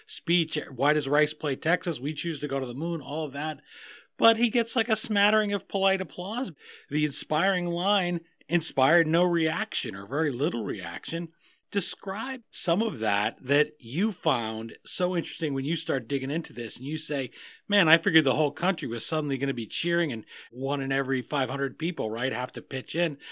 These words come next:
<laughs> for all of the spending the lifetime's worth of work on this." But what was your reaction when you started digging into it and you see,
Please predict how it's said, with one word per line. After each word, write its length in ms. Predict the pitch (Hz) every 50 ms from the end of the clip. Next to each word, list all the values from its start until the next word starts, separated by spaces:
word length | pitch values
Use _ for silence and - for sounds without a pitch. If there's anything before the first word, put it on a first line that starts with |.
| - - -
<laughs> 100 | 160 -
for 240 | - 202 156 180 -
all 220 | 123 143 185 175
of 60 | 143
the 60 | 127
spending 440 | 117 - - 180 180 175 160 147 139
the 100 | 147 139
lifetime's 640 | 135 131 135 143 160 180 - - - 143 139 135 131
worth 240 | 131 147 139 139 139
of 140 | 110 101 98
work 280 | 113 139 175 170 - 160
on 180 | 117 98 95
this." 240 | 98 104 - - - - - - - - - - - _ -
But 260 | 185 180 180 - - _ _ _
what 260 | - 156 185 202 214
was 220 | 277 269 220 180
your 180 | 196 208 220 262
reaction 480 | 277 226 143 113 107 - - - 120
when 100 | 110 120
you 120 | 147 170 185
started 280 | - - 190 180 147
digging 240 | - 165 165 156 160
into 280 | 175 202 196 - 180 156
it 60 | 147
and 80 | 139 160
you 100 | 165 151
see, 320 | - - 170 165 160 160